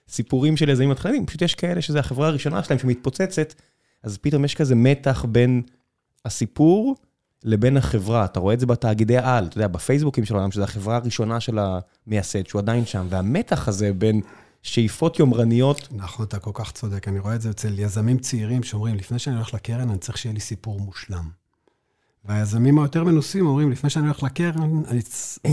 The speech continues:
Speaker 2: צריך את הסיפור שישכנע את הקרן."
Speaker 1: רק את הקרן הזאת אפילו.
Speaker 2: בדיוק.
Speaker 1: <laughs> לא, באמת, זה, זה אפילו לא ברמה של שקרים, זה ברמה של הבנה של, "אוקיי, עכשיו אני צריך כסף כדי להקים את החברה. אה,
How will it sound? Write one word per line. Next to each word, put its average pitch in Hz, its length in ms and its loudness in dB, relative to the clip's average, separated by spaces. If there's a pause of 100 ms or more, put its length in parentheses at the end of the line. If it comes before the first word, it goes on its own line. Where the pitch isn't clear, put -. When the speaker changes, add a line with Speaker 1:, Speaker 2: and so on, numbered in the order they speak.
(380)
Speaker 2:
צריך 127 400 -2
את 135 100 -4
הסיפור 165 520 -4
שישכנע 131 440 4
את 127 100 4
הקרן." 107 460 2 (360)
Speaker 1:
רק 294 180 4
את 320 80 0
הקרן 311 260 4
הזאת 339 280 4
אפילו. 147 280 4
Speaker 2:
בדיוק. - 260 0 (360)
Speaker 1:
<laughs> - 360 -12
לא, 254 120 2
באמת, 226 280 6
זה, 139 80 6 (120)
זה 135 160 4
אפילו 196 240 2
לא 208 80 4
ברמה 180 360 4
של 175 120 0
שקרים, 240 340 0
זה 117 60 2
ברמה 117 340 2
של 143 240 0
הבנה 123 340 2
של, - 180 -2
"אוקיי, 117 180 0
עכשיו 117 180 0
אני 113 60 2
צריך - 180 -2
כסף 101 340 -2
כדי 101 200 0
להקים 107 280 2
את 120 100 0
החברה. 92 380 -2 (600)
אה, 104 80 0